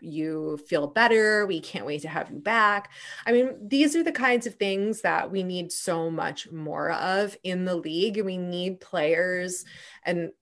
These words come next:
wh-, whether that's their wives just putting out a statement saying, like, "It's okay to take care of your mental health," and, like, if that's what you need to do, that's what you need to do.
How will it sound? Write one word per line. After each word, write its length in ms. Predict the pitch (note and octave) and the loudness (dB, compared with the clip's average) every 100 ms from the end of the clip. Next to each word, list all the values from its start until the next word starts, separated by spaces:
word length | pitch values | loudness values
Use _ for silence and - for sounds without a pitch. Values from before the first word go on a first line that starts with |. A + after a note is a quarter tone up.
| _ | _
wh-, 340 | F#3 E3+ F3+ - | -14 -4 -6 2
whether 280 | F#3+ F#3+ | 2 2
that's 260 | F#3 F3 F3 | 2 2 2
their 140 | F3+ | 0
wives 280 | E3+ D#3 E3 | 2 2 2
just 140 | F3+ - | -2 -2
putting 180 | F3+ | -2
out 120 | F3 E3+ | 0 -2
a 60 | |
statement 500 | E3+ F3 D#3 E3 D#3 | -2 -2 -2 -4 -6
saying, 440 | - F3 D#3+ D#3+ E3 | -4 -2 -2 -4 -6
like, 320 | D3+ F3 - - - - _ _ _ _ _ - | -6 -8 -12 -20 -20 -20 _ _ _ _ _ 4
"It's 220 | A#3+ A#3 | 4 8
okay 340 | A3+ A3 G#3 | 4 6 6
to 100 | G3 | 6
take 240 | G3 G3+ F#3+ | 4 0 -2
care 180 | F3+ E3 | -2 -2
of 100 | D3 | -2
your 120 | D3+ | -8
mental 320 | C#3 - D3 | -8 -10 -12
health," 480 | D#3 D3 C3+ - - - - | -6 -6 -6 -12 -20 -18 -4
and, 220 | F#3 E3+ | -2 0
like, 320 | E3 E3+ - - _ _ _ _ _ | 0 0 -4 -20 _ _ _ _ _
if 160 | F3+ - | -14 2
that's 300 | G3 G3 - | 2 2 -4
what 160 | G#3+ | -2
you 80 | G3+ | -2
need 200 | F#3+ F3+ | -2 -4
to 80 | F#3 | -4
do, 220 | F3 E3 | 0 0
that's 300 | D#3+ E3+ - | 0 -6 -8
what 140 | E3 E3 | -14 -8
you 60 | |
need 240 | D#3 D3+ D3+ | -8 -8 -12
to 100 | C#3+ | -10
do. 520 | E3 F3+ G#3 D#3 D#3 | -2 0 0 0 -6